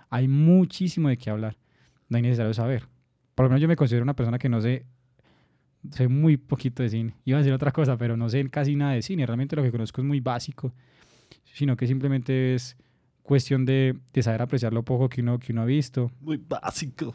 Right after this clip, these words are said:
Speaker 1: Muy básico, mi co-,
Speaker 2: <laughs>
Speaker 1: es muy básico mi conocimiento. Entonces es como cuestión de apre-, de apreciar lo que uno, lo poco que uno ha visto, saberlo argumentarlo. Pero es más que todo saber apreciar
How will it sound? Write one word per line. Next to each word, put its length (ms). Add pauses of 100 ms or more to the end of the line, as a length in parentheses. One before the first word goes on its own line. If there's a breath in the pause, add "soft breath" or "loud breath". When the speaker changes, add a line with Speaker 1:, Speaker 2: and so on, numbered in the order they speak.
(120)
Speaker 1:
Muy 180
básico, 540
mi 80
co-, 160 (100)
Speaker 2:
<laughs> 120
Speaker 1:
es 100
muy 80
básico 460
mi 120
conocimiento. 800 (520 soft breath)
Entonces 340
es 220 (120)
como 200
cuestión 220
de 100
apre-, 180
de 100
apreciar 340
lo 100
que 140
uno, 280
lo 140
poco 180
que 120
uno 80
ha 20
visto, 420
saberlo 260
argumentarlo. 880 (760 soft breath)
Pero 120
es 80
más 160
que 120
todo 140
saber 200
apreciar 440